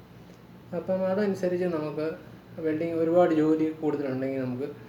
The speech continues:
ശമ്പളമൊക്കെ ചോദിക്കാം. നമുക്ക് പഠിക്കാനൊരു വേക്കൻസി അവിടെ കിട്ടുന്നുണ്ടെങ്കിൽ നമുക്ക് കുറച്ച് ഒന്ന് കൺട്രോൾ ചെയ്യാം.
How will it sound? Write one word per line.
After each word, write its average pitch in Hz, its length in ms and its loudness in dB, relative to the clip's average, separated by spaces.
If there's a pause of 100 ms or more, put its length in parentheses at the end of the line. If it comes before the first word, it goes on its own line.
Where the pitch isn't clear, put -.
(760)
ശമ്പളമൊക്കെ 156 560 0
ചോദിക്കാം. 131 360 -8 (280)
നമുക്ക് 143 220 -4
പഠിക്കാനൊരു 147 500 0
വേക്കൻസി 143 540 0
അവിടെ 143 140 0
കിട്ടുന്നുണ്ടെങ്കിൽ 143 800 -2 (540)
നമുക്ക് 165 200 0
കുറച്ച് 143 580 2 (540)
ഒന്ന് 175 200 -6 (720)
കൺട്രോൾ 165 280 6
ചെയ്യാം. 127 280 2